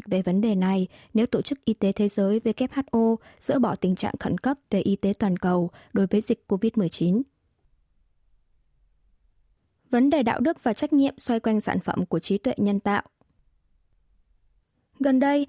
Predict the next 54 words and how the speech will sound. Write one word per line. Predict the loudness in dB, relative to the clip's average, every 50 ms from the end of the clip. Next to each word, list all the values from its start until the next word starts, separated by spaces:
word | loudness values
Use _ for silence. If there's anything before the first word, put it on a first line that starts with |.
| -6 -10
hàng | -4 0 0 2
loạt | 2 0 0
chương | 0 0 2 2 2
trình | 2 0 0
sử | 0 -2 -2
dụng | -2 -2 -2 -4
trí | -2 -2 -2 -2
tuệ | 0 -2 0 0
nhân | 0 0 0 0
tạo | 0 -2 -2 -2 -4 -4 _
A | -2 0 0 0 0 0 0 0
I | 0 -2 -4 -8 -12 -4 -2
để | -2 0
sáng | 0 0 0 0 0
tạo | 0 -2 -2 0
âm | 0 2 2
nhạc, | 2 2 2 0 -2 -4 _ _ _ _
tranh | -2 0 0 0
ảnh | 0 -2 -2 -2 -2 -2
được | -2 -2
ra | 0 0 2
mắt. | 2 0 0 -4 _ -20 _ _ _ _ _ _ _ -2
Bài | 0 0 0
toán | 2 0 0 2
đặt | 0 0 0 0
ra | 0 0 2 2
là | 0 0
hiện | 0 0 -2 -2
vẫn | -2 -2 -2 -2
chưa | -2 -4
có | -2 0 -2 -2
tiêu | 0 0 -2 -2
chuẩn | -2 -2 -4 -2 -2 -2
coi | -2 0 0 2
những | 2 0 0 -2
sản | -2 -4 -4
phẩm | -4 -2 -2 -2 0
này | 0 0 0 0
là | 0 -2 -2
tác | -4 -6 -6 -6
phẩm | -4 -6 -4
sáng | -4 -4 -4 -2
tạo | -2 -2 -2
hay | -2 -2 -2
không, | -2 0 0 2 2 2 0 -2 _ -16 -20 _ -2
cũng | 0 2 4
như | 4 2 2
về | 0 -2 -2
trách | -2 -2 0
nhiệm | 2 2 2 0
đạo | -2 -2 -2 -2
đức | -2 -2 0
liên | 0 0 0 0
quan. | 0 0 0 2 0 0